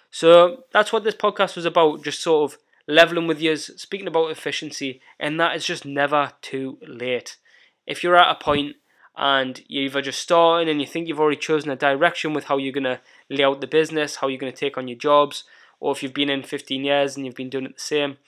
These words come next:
you know, it's never too late to make a mix-up. All it takes is an email to your clients or a personal message, however you get in touch with them, and lay out basically what your new terms are gonna be.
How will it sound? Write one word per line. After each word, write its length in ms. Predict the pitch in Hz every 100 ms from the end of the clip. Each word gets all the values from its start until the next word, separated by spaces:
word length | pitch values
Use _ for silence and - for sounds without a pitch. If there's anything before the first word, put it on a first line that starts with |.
| _ _ _ -
you 60 |
know, 140 | 143 143
it's 160 | 139
never 180 | 165 165
too 240 | 156 160 147
late 240 | 143 143
to 80 | 147
make 220 | 143 139
a 20 |
mix-up. 500 | 143 143 - 139 - _ _ -
All 220 | - 151 151
it 100 | 151
takes 400 | 151 147 139 -
is 200 | 143 127
an 100 | 135
email 420 | 147 147 143 143
to 140 | -
your 100 | 135
clients 640 | 123 147 143 139 135 135 - _ _ _
or 100 | 135
a 60 | 127
personal 360 | 151 139 143
message, 400 | 139 135 - 127
however 320 | - 147 139
you 80 | 139
get 140 | 139 135
in 60 |
touch 240 | - 135 -
with 80 |
them, 180 | 123 123 - _ - -
and 360 | - 131 127 120 _
lay 220 | - 139 139
out 240 | 131 131
basically 320 | 135 123 143
what 140 | 135 139
your 100 | 131
new 160 | 131
terms 300 | 127 131 131
are 40 | 131
gonna 160 | 127
be. 280 | 123 120